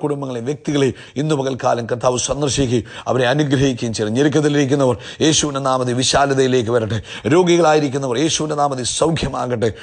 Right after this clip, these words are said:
ദുഃഖത്തിലിരിക്കുന്നവർ യേശുവിൻ്റെ നാമത്തിൽ ദൈവിക സമാധാനം അനുഭവിക്കട്ടെ. ആമേൻ. ഹല്ലേലൂയ. കർത്താവേ, അങ്ങയുടെ വലിയ കൃപ ഇന്ന് തൻ്റെ കുഞ്ഞുങ്ങളുടെ വ്യാപരിക്കുന്നതിന് സ്തോത്രം. പ്രത്യേകിച്ച് കർത്താവേ, ഞങ്ങൾ ഈ പ്രഭാതി രോഗികളായിരിക്കുന്നവർക്ക് വേണ്ടി പ്രാർത്ഥിക്കുന്നു.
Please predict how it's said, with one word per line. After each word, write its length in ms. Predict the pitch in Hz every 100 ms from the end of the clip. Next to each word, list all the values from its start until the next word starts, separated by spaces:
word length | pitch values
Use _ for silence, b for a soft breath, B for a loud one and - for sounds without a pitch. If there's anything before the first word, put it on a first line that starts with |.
| B -
ദുഃഖത്തിലിരിക്കുന്നവർ 680 | 156 180 170 165 143 143 135 160
യേശുവിൻ്റെ 340 | 151 151 143 139
നാമത്തിൽ 280 | 139 131 117 143
ദൈവിക 280 | 156 151 135 -
സമാധാനം 600 | 135 151 170 151 143 139 135
അനുഭവിക്കട്ടെ. 520 | 123 123 117 113 104 B B B
ആമേൻ. 220 | 147 147 123 104
ഹല്ലേലൂയ. 440 | 151 143 143 131 113 B B
കർത്താവേ, 380 | 143 160 160 160 151 143
അങ്ങയുടെ 280 | 175 180 156
വലിയ 460 | 165 175 185 185 180 -
കൃപ 160 | 131 117 B B
ഇന്ന് 140 | 131 139
തൻ്റെ 160 | 127 120
കുഞ്ഞുങ്ങളുടെ 360 | 131 139 131 127 123 117
വ്യാപരിക്കുന്നതിന് 580 | 120 127 123 117 117 104
സ്തോത്രം. 300 | - 113 110 107
പ്രത്യേകിച്ച് 440 | 113 139 127 131 - B -
കർത്താവേ, 360 | 127 139 143 147
ഞങ്ങൾ 160 | 135 135 131
ഈ 20 | 120
പ്രഭാതി 380 | 120 131 127 123
രോഗികളായിരിക്കുന്നവർക്ക് 840 | 139 139 139 135 131 117 131 117 127
വേണ്ടി 140 | 120 110
പ്രാർത്ഥിക്കുന്നു. 460 | 131 123 127 131